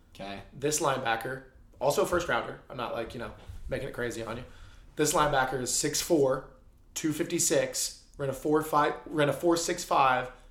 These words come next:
Speaker 2: and benched twenty times. So an inch smaller, four pounds lighter, four six five compared to a four six seven, and they both benched twenty times. Do you know who this player is? This would be, like, really cool.
Speaker 1: Is he an inside linebacker?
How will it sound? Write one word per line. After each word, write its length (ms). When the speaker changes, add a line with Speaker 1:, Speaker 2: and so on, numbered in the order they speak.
Speaker 2:
and 140
benched 260
twenty 200
times. 400
So 180
an 60
inch 180
smaller, 520
four 280
pounds 300
lighter, 500
four 300
six 220
five 340
compared 240
to 60
a 20
four 220
six 200
seven, 240
and 80
they 60
both 280
benched 240
twenty 220
times. 340
Do 100
you 60
know 120
who 80
this 120
player 260
is? 160
This 160
would 80
be, 100
like, 220
really 320
cool. 280
Speaker 1:
Is 160
he 140
an 60
inside 320
linebacker? 540